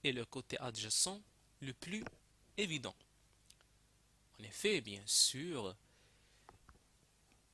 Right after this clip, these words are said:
ça va vous donner le même résultat, quel que soit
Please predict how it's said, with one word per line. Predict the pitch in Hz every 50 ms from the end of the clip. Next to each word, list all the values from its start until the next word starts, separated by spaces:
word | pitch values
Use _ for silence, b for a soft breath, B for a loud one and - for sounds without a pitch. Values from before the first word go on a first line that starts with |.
| _ _ _ - - - -
ça | - - - 165 160
va | 147 147 190 208 196
vous | 147 143 139
donner | 127 135 160 185 202 208 208 - - -
le | 147 135 147 156
même | 175 196 196 160
résultat, | 147 156 147 131 135 131 - - 123 107 - - _ - - - _ -
quel | - 220 214 208
que | - 185
soit | 170 - - - 156 170 185 214